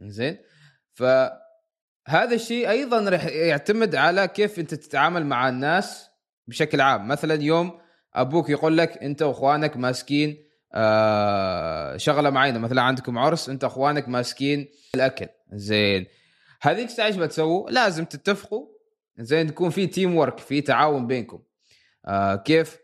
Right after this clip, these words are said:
مثلًا أخوك يمسك، آه، الصحون، أنت تمسك التوزيع، آه، أخوك الثاني يمسك التقديم، إنه يحط مثلًا في الصحون ويوزع، فتشتغلوا مع بعض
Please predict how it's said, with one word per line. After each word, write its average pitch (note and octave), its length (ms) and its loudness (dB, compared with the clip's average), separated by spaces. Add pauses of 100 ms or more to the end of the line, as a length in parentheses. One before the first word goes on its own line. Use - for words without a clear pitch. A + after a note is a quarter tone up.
(100)
مثلًا B2+ 240 -4
أخوك D3+ 280 -2
يمسك، C#3+ 460 0 (240)
آه، A2+ 180 0
الصحون، A2+ 420 -6 (160)
أنت C3 220 0
تمسك C#3+ 600 0
التوزيع، B2 640 -2 (320)
آه، G#2 240 2
أخوك C#3 240 -2
الثاني D3+ 340 2
يمسك C#3+ 340 0
التقديم، C3 500 0
إنه A2+ 320 0
يحط C3+ 260 0
مثلًا B2+ 300 0
في A#2 100 -4
الصحون A#2+ 800 0 (380)
ويوزع، A#2 560 -2
فتشتغلوا C#3 720 0
مع D3 260 2
بعض D#3 560 -2